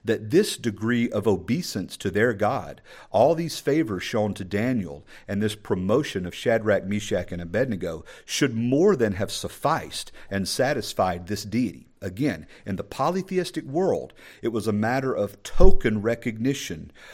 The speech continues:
of various gods to stay on their good side,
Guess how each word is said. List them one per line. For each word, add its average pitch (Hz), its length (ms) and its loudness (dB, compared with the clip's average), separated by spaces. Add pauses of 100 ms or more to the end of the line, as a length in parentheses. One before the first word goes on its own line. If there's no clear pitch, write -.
(200)
of 92 260 -2
various 117 460 2
gods 101 480 0
to - 140 -8
stay 135 240 -4
on 127 140 -4
their 120 100 -2
good 127 260 -4
side, - 400 -8